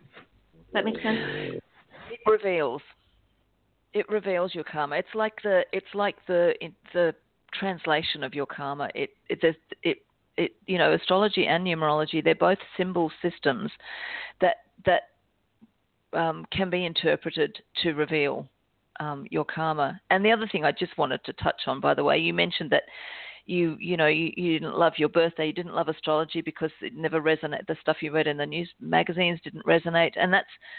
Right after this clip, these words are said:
Speaker 2: that's often true because we have, you know, our charts are not just with, with the, the kind of popular astrology that you see in magazines. Um, what,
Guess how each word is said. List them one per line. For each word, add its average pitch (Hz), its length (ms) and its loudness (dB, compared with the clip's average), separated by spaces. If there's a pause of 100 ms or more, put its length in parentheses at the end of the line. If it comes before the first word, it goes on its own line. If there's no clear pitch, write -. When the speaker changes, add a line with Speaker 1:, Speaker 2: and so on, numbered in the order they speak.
(360)
Speaker 2:
that's 208 180 2 (840)
often 214 360 -2 (100)
true 185 280 0
because 190 380 -4 (100)
we 190 140 -2
have, 202 200 0 (320)
you 196 100 -4
know, 175 120 4
our 175 140 4 (160)
charts 196 320 2
are 170 60 -2
not 175 280 0 (100)
just 165 280 2 (720)
with, - 120 2 (260)
with 208 200 0
the, 175 180 6 (220)
the 170 100 2 (100)
kind 170 160 -4
of - 100 -12
popular 156 360 -2
astrology 160 500 -6
that 160 140 -6
you 175 160 -12
see 165 80 -8
in 156 140 -10
magazines. 165 580 -6 (600)
Um, 170 360 4 (840)
what, 175 160 2